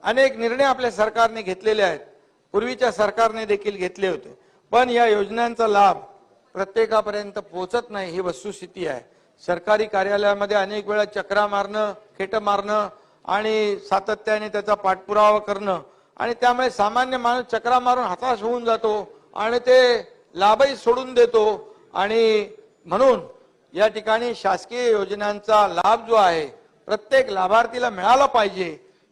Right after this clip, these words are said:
यासाठी आम्ही शासन आपल्या दारी हा देखील एक, अ, प्रयोग सुरू केलेला आहे. या योजनेला लोकांचा उत्स्फूर्त आता प्रति-, प्रतिसाद देखील मिळतोय.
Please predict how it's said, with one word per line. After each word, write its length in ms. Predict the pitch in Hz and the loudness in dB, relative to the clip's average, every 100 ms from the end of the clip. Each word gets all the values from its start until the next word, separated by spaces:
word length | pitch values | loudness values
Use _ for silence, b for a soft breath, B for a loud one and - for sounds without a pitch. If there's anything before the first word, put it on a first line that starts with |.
| - | -2
यासाठी 840 | 190 220 214 202 208 196 175 - _ _ | 4 4 4 -2 -2 -8 -10 -16 _ _
आम्ही 280 | 160 208 196 | -6 -6 -4
शासन 380 | 175 175 226 | -4 -4 -4
आपल्या 280 | 214 208 202 | -4 -4 -6
दारी 280 | 196 180 190 | -2 -2 -2
हा 180 | 165 175 | -4 -4
देखील 340 | 185 185 190 | -6 -8 -8
एक, 240 | 185 185 - _ b _ | -8 -10 -14 _ b _
अ, 340 | - 175 175 170 | -4 0 2 0
प्रयोग 360 | - 165 196 | -4 -4 -2
सुरू 240 | 196 190 196 | -4 -10 -10
केलेला 380 | 196 196 202 208 | -6 -4 0 2
आहे. 160 | 208 202 - b b - | 2 -2 -18 b b -2
या 200 | 202 254 | 4 6
योजनेला 500 | 233 214 214 226 233 | 6 4 -2 0 0
लोकांचा 520 | 208 196 226 233 226 | 0 0 0 0 0
उत्स्फूर्त 500 | 226 196 - 269 262 | 0 -2 -8 -14 -2
आता 200 | 254 254 | -2 0
प्रति-, 320 | 240 220 196 - | -4 -6 -12 -12
प्रतिसाद 520 | 202 208 208 240 247 | -10 -10 -2 -2 0
देखील 260 | 226 226 | -2 -4
मिळतोय. 480 | 214 190 185 190 170 | -6 -4 -2 -2 -2